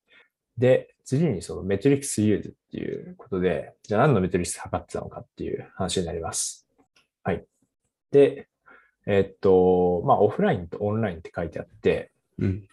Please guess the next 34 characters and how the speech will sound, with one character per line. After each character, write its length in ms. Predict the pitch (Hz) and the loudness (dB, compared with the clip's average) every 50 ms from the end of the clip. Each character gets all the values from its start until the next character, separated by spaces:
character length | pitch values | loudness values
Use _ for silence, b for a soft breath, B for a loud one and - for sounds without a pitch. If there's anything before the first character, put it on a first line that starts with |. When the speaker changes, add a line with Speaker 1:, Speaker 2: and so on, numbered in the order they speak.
| _ _ | _ _
Speaker 1:
で、 380 | - 120 117 117 113 - - - _ _ _ _ _ _ _ _ _ _ | 2 4 4 4 4 2 -2 -10 _ _ _ _ _ _ _ _ _ _
ち 60 | - | -8
ょ 20 | |
っ 40 | - | -6
と 100 | - 104 | 0 2
オ 140 | 110 135 170 | 4 4 4
ン 40 | 180 | 4
ラ 100 | 190 147 | 4 4
イ 40 | 98 | 2
ン 40 | |
だ 100 | 85 87 | 0 -4
け 120 | 85 90 85 | -6 -6 -8
に 100 | - - - _ _ _ _ _ _ | -10 -12 -16 _ _ _ _ _ _
取 140 | - 202 196 | 2 4 6
り 60 | 208 | 8
上 120 | 208 208 185 | 8 6 6
げ 40 | - | 4
て 60 | - | 0
い 40 | - | -6
く 100 | - - | -8 -10
ん 60 | - | -12
で 80 | - - | -12 -12
す 80 | - | -10
け 100 | - 104 | -6 -4
ど、 80 | 92 90 | -2 0
オ 100 | - 120 | 0 0
フ 100 | 135 208 | 2 4
ラ 100 | 220 185 | 4 4
イ 20 | |
ン 40 | 123 | 4
は 60 | 90 | 2
な 60 | 87 87 | -2 -4
ん 80 | 87 | -6
か 80 | - | -8